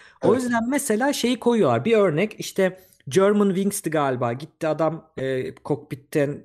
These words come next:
Speaker 1: e, birisi tuvalete çıktı. Yardımcı pilot. Yanlış bilmiyorsam hikayesini. Gitti intihar etti. İnsanları öldürdü pilot. Daha çaktı uçağı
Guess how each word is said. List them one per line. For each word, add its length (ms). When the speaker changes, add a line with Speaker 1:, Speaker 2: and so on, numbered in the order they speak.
Speaker 1:
e, 160
birisi 300
tuvalete 420
çıktı. 480
Yardımcı 480
pilot. 240
Yanlış 380
bilmiyorsam 420
hikayesini. 600
Gitti 260
intihar 360
etti. 240
İnsanları 480
öldürdü 400
pilot. 420
Daha 220
çaktı 340
uçağı 340